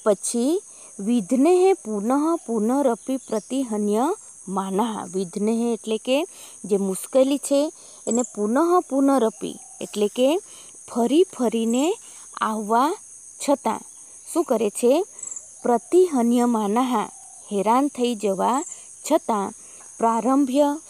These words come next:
શરૂઆત કરેલું, ઉત્તમ જનાઃ, ઉત્તમ જે માણસો છે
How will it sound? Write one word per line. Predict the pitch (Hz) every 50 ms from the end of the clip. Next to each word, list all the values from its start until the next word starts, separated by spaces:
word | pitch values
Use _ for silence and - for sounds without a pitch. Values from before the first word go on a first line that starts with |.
| - -
શરૂઆત | 226 214 196 202 233 254 269 269
કરેલું, | - - - 220 214 214 214 214 226 240 247 262 - - - - - - - -
ઉત્તમ | - 240 220 - - - - - 349 359 359 370 349 240
જનાઃ, | - 214 208 208 208 220 226 254 240 220 208 - - - -
ઉત્તમ | - 196 - - - - - 262 277 311 330 370 - - - - - - - -
જે | 214 185 233 262 302
માણસો | 311 233 208 202 202 233 294 294 - 285 214
છે | - - - 220 226 233 269